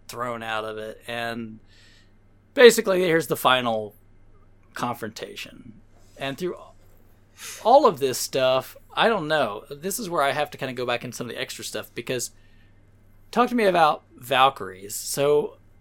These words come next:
you know, those that play the game will know Valkyries are, like, these extra fights you can do. You'll get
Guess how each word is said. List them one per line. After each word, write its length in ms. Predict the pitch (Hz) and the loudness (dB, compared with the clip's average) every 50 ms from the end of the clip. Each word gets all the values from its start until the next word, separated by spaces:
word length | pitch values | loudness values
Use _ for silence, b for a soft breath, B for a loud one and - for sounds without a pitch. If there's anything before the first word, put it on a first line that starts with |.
| - - | -20 -18
you 140 | - - 147 | -14 -8 -4
know, 140 | 131 127 127 | -4 -2 0
those 280 | 139 185 202 185 160 - | 2 2 2 2 0 -2
that 220 | 170 151 147 - - - _ _ _ | -2 -4 -4 -6 -10 -20 _ _ _
play 180 | - 139 135 131 | -4 -2 -2 -2
the 60 | 123 | 0
game 160 | 131 127 123 | -2 -2 -2
will 100 | 123 120 | -2 -4
know 160 | 120 117 117 | -2 -2 -4
Valkyries 520 | 113 120 - 170 175 214 220 214 196 160 151 | -4 0 4 6 6 6 4 0 -4 -4 -2
are, 60 | 143 | -2
like, 140 | 131 123 - | -4 -4 -4
these 180 | 127 120 - - | -8 -10 -8 -8
extra 280 | - - - - - 131 | -10 -10 -10 -8 -8 -6
fights 340 | - - 110 113 110 - 131 | -2 0 -2 -2 -2 -6 -8
you 60 | 123 | -6
can 180 | - 139 131 | -6 -6 -6
do. 400 | 117 107 95 95 95 98 101 104 - - - - - - _ - - b b b b b b b b - | -6 -10 -10 -12 -12 -12 -14 -14 -16 -20 -20 -20 -20 -20 _ -20 -20 b b b b b b b b -10
You'll 160 | - 123 120 | -6 -6 -4
get 280 | 120 127 123 127 - | -2 -2 -2 -2 -4